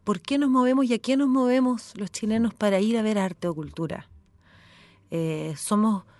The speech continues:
yo siento, acá pasa algo de, ah, entonces, no sé, la señora de la esquina, por ejemplo, la, de la ferretería que voy a comprar, me dice,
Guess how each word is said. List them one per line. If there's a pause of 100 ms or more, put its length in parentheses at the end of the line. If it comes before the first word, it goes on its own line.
(240)
yo
siento,
acá
pasa
algo
de, (280)
ah,
entonces, (260)
no
sé,
la
señora
de
la
esquina,
por
ejemplo,
la,
de
la
ferretería
que
voy
a
comprar,
me
dice,